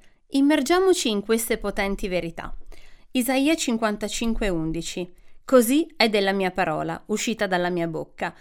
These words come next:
Essa non torna a me a vuoto, senza aver compiuto ciò che io voglio e condotto a buon fine ciò per cui l'ho mandata."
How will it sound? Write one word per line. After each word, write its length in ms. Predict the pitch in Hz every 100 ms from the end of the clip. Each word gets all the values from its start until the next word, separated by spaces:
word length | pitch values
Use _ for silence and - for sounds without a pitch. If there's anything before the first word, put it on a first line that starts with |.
| - - -
Essa 260 | 277 330
non 200 | 247 208
torna 300 | 233 196 180
a 20 |
me 200 | 175 165
a 60 | 165
vuoto, 440 | 165 151 156 - -
senza 380 | - 226 220
aver 180 | 196 196
compiuto 600 | - 196 240 240 233 226
ciò 200 | - 247
che 140 | 247 214
io 160 | 190
voglio 480 | 190 233 285 302 320
e 120 | - -
condotto 420 | 294 262 233 185
a 40 |
buon 200 | 185 294
fine 380 | 285 160 165 -
ciò 220 | - 214
per 180 | 202 214
cui 220 | - 185
l'ho 100 | 180
mandata." 560 | 180 170 156 117 -